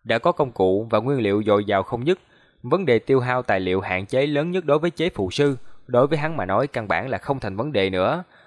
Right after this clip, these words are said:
Bây giờ duy nhất vẫn còn tạo thành hạn chế đối với hắn chính là tu luyện đạo pháp trung cấp trở lên. Bởi vì chế phù sư muốn luyện chế ra phù lục nào đó thì bản thân hắn trước hết có thể thi triển loại pháp thuật này mới được,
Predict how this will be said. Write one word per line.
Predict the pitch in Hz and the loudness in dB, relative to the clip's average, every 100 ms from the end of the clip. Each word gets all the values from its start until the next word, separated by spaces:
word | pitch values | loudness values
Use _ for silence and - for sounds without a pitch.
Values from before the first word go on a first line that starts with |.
| _ - | _ -2
Bây | 156 | 0
giờ | 127 110 110 | 4 4 2
duy | 123 | 0
nhất | 123 185 | -2 -4
vẫn | - 113 | -4 -4
còn | 143 107 | 0 0
tạo | 98 90 101 | 0 -2 0
thành | 104 | -4
hạn | 90 98 | -6 -8
chế | 104 139 | -2 0
đối | 147 | 2
với | 143 147 | 0 -2
hắn | 135 165 | -4 -6
chính | 160 170 | -4 -2
là | 107 | -4
tu | - 120 | -2 -2
luyện | 107 92 98 | 0 -2 -2
đạo | 85 90 | -2 -2
pháp | - 160 - | -2 -6 -4
trung | 117 | -6
cấp | 104 - - | -4 -6 -2
trở | 98 | 0
lên. | 120 120 - - - _ _ - | 0 -2 -8 -18 -20 _ _ -4
Bởi | 120 151 | 2 4
vì | 143 | 2
chế | 113 160 | 2 0
phù | 190 110 | 2 0
sư | 107 151 143 | 2 2 2
muốn | 160 | 0
luyện | 160 104 113 | 2 2 2
chế | 131 165 | 0 0
ra | 170 | 0
phù | 131 104 | 0 0
lục | 101 98 | 0 0
nào | 95 | 0
đó | 98 123 190 175 | 4 4 2 -2
thì | 107 | -2
bản | 95 139 | -2 -2
thân | 131 113 | -4 -2
hắn | 123 165 | -4 -4
trước | 170 175 | -2 -2
hết | 170 185 | -2 -2
có | 185 | -2
thể | 113 | -2
thi | - 135 | -4 -6
triển | 113 101 | -4 -4
loại | 127 92 | 0 0
pháp | - 165 | 0 -2
thuật | 117 - | -4 -4
này | 101 | -4
mới | 127 | 0
được, | 110 104 | 2 0